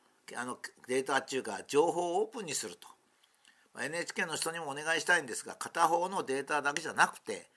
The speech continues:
いろんなデータを国民に提供して、国民から受信料をいただいてる恩に報いると。やっぱエヌエイチケーの人も第一という言葉をよく勉強して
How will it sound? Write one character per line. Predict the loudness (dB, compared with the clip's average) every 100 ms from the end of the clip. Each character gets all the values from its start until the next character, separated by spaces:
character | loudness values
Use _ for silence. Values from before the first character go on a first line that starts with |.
| _ _ _ -6
い | 2
ろ | 2
ん | 4
な | 2
デ | 4 4 4
ー |
タ | 2 4 4
を | 2 0
国 | -4 -10 -10
民 | -10 -12
に | -10 -6
提 | -4
供 | -4 -6 -6
し | -2
て、 | -2 -2 -6 _ _ _
国 | -12 -10 -8
民 | -10 -6
か | -2
ら | -2
受 | -2 -4
信 | -6 -6
料 | -2 -2
を |
い |
た | 0 0
だ | 2
い | 0
て | -2
る | -6 2
恩 | 2 2
に | -8 -10
報 | -10 -8
い | -6
る | -4
と。 | -4 -8 -10 _ _ _ _ -12
や | -2
っ |
ぱ | 0
エ |
ヌ | 2
エ | 0
イ |
チ | 2
ケ | -2
ー |
の | 0
人 | -2
も | -4
第 | 2 2 2
一 | 0 0
と | 0 -2
い |
う | -2
言 | -4 0
葉 | 2
を | 2 2
よ | -2
く | -4
勉 | -6 -6
強 | -2 -2
し |
て | -2